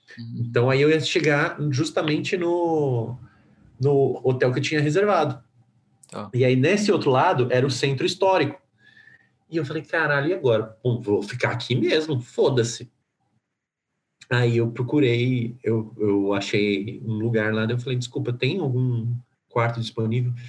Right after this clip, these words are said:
Speaker 2: "Nossa, você teve sorte, porque a gente tá cheio hoje, tem uma, uma excursão aqui, mas a gente tem um quarto." "Mas, mas ele tá, eu ainda preciso arrumar, tudo bem?" Eu, "Ah, sem problemas, pode arrumar, eu, eu aguardo." E eu acabado.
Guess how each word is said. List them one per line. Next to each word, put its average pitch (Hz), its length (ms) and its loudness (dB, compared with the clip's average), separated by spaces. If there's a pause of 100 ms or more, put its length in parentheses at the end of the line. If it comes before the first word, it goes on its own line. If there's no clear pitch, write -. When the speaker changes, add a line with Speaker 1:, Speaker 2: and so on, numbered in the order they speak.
(240)
Speaker 2:
"Nossa, 135 280 -2
você - 120 -4
teve 135 140 -2
sorte, - 460 -2
porque - 220 -6
a 120 40 2
gente 127 220 0
tá 151 120 -2
cheio 135 400 2
hoje, 135 240 2
tem 135 160 -2
uma, 127 420 0
uma 113 720 -2
excursão 120 540 -2
aqui, 160 420 -4 (680)
mas 120 240 0
a - 20 0
gente 120 140 0
tem 147 100 0
um 156 140 0
quarto." 127 480 -2 (240)
"Mas, - 420 -4
mas 123 260 2
ele 131 140 0
tá, 147 720 0
eu 131 160 4
ainda 139 160 2
preciso 139 300 -2
arrumar, 165 280 2
tudo 123 220 0
bem?" 156 220 2
Eu, 285 100 -2
"Ah, 185 240 0
sem 123 180 -4
problemas, 156 500 0
pode 113 200 -2
arrumar, 143 380 0
eu, 170 180 0 (120)
eu 151 100 0
aguardo." 127 340 0
E 131 40 0
eu 180 60 4
acabado. 135 720 0